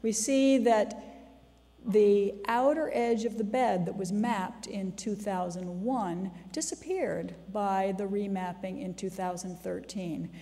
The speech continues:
It would take a lot more analysis to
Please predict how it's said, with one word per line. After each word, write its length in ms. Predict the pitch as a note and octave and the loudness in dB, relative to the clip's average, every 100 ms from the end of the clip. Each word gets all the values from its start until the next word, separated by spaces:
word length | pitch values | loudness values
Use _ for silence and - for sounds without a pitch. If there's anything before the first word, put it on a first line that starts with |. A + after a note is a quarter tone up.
| - - | -12 0
It 60 | C#4 | 2
would 120 | C#4 | 6
take 260 | C#4+ C4+ | 6 6
a 80 | - | 6
lot 220 | A#3+ B3 | 6 6
more 160 | C4 B3 | 4 4
analysis 720 | A#3 A#3 C4 C#4+ E4 F4 - | 4 4 2 0 -2 -6 -6
to 640 | - C4 A#3+ A#3+ A#3+ A#3+ | 0 4 6 8 8 6